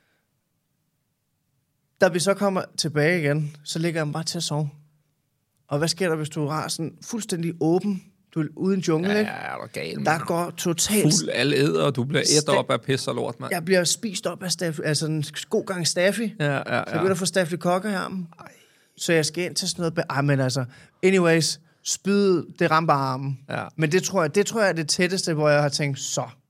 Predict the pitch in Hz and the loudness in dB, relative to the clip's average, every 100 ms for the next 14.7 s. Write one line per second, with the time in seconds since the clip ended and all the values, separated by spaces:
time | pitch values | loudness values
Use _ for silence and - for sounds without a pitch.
0 | - _ - - - 50 - 143 180 156 | -20 _ -12 -12 -12 -16 -10 -4 0 2
1 | 143 143 - - _ - - - 139 _ | 0 -2 -6 -16 _ -10 -6 -6 -8 _
2 | _ _ _ _ _ _ _ 123 117 - | _ _ _ _ _ _ _ -4 -4 -8
3 | _ - 110 107 - _ _ _ _ _ | _ -6 -4 -4 -6 _ _ _ _ _
4 | _ _ _ 139 131 139 175 190 156 139 | _ _ _ -2 2 2 2 2 2 0
5 | 127 120 110 104 104 123 139 _ _ _ | 0 0 0 -4 -8 -10 -14 _ _ _
6 | _ _ - 123 123 117 - 170 156 131 | _ _ -2 0 2 2 4 4 4 4
7 | 117 123 147 143 - 127 120 113 - - | 4 4 4 2 0 -2 0 0 -2 0
8 | 117 113 139 151 143 131 - 131 - 175 | 0 2 2 2 2 2 0 -2 0 0
9 | 170 127 - 127 127 131 127 156 127 101 | 0 -2 0 2 4 4 6 4 4 0
10 | 104 123 117 - 117 113 117 156 139 135 | -4 -6 -6 0 2 2 2 4 6 6
11 | 135 110 135 131 131 120 - 160 156 147 | 4 4 6 8 6 4 4 6 6 4
12 | 110 98 107 104 - 110 113 110 98 98 | 0 0 -4 -4 0 0 2 2 0 -2
13 | 131 123 127 127 135 151 143 127 120 117 | -2 0 0 2 2 2 2 2 2 0
14 | 117 113 110 117 113 113 | -2 -4 -2 0 0 -2